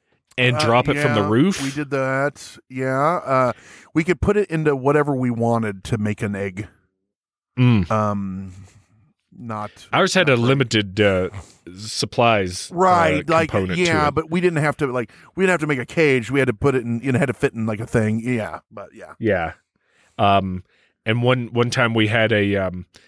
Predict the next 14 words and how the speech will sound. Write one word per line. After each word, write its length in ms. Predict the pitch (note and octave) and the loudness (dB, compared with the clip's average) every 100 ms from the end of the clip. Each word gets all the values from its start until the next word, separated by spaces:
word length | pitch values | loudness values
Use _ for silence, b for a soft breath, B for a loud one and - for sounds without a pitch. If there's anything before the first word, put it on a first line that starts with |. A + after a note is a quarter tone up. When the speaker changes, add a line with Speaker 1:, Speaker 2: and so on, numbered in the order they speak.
| b b b - | b b b -14
Speaker 1:
uh, 680 | G#2+ F#2+ F2 F2 D2 F#2+ F2+ | -6 -6 -4 -8 -10 -14 -8
aluminum 480 | A#2 A#2 B2 B2+ G#2+ | -2 0 2 0 -2
foil, 680 | - G#2+ G#2+ A#2 A#2+ A#2 - _ _ _ _ _ _ _ - | -4 0 4 4 4 0 -6 _ _ _ _ _ _ _ -16
uh, 220 | D2 G2 | -12 -12
thing 640 | - - B2+ C3 C3+ C3 - | -6 0 2 0 -4 -8 -12
where 540 | A#2 A2 G#2 G#2 G#2 | -2 0 2 2 -2
Speaker 2:
Mm-hmm. 240 | C3 C#3 C#3 _ | -6 -16 -20 _
Speaker 1:
we 140 | A#2 A2 | -6 0
had 140 | C#3 | 0
a 60 | B2 | 0
bucket 400 | G2 A#2+ - A2+ | 2 0 2 0
of 120 | F#2 | 2
water, 440 | G2+ G#2 A#2 A#2 - | 2 4 4 2 -2
and 440 | G#2 G2 G2 F#2+ | -4 -4 -6 -10